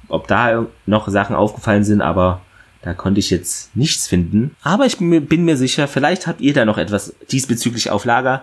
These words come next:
Postet es gerne unter die jeweilige, ja, Episode bei Twitter, wo ich das immer veröffentliche, oder bei Facebook. Oder falls ihr dies nicht möchtet, könnt ihr mir das natürlich auch gerne in einer Mail mitteilen.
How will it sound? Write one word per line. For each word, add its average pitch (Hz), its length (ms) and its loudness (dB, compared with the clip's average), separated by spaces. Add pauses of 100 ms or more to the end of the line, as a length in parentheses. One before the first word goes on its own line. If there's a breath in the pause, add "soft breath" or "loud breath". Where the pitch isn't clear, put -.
(160 loud breath)
Postet 165 420 2
es 139 260 0
gerne 120 500 2 (160)
unter 113 300 2
die 107 480 2 (200)
jeweilige, 98 960 2 (200)
ja, 90 200 0
Episode 107 800 2 (280 soft breath)
bei 85 200 0
Twitter, 117 680 2 (500)
wo 101 160 2
ich 101 160 0
das 85 220 -2
immer 85 300 0
veröffentliche, 101 600 2
oder 85 240 2
bei 78 340 0 (440)
Facebook. 120 720 0
Oder 127 160 2
falls 117 200 0
ihr 110 80 0
dies 113 200 0
nicht 113 180 0
möchtet, 104 380 0
könnt 95 180 2
ihr 90 80 4
mir 90 180 4
das 85 260 -2
natürlich 85 440 -2
auch - 280 -2
gerne 80 240 0
in - 120 -2
einer 80 340 -4 (120)
Mail 82 460 0 (200)
mitteilen. 76 440 -2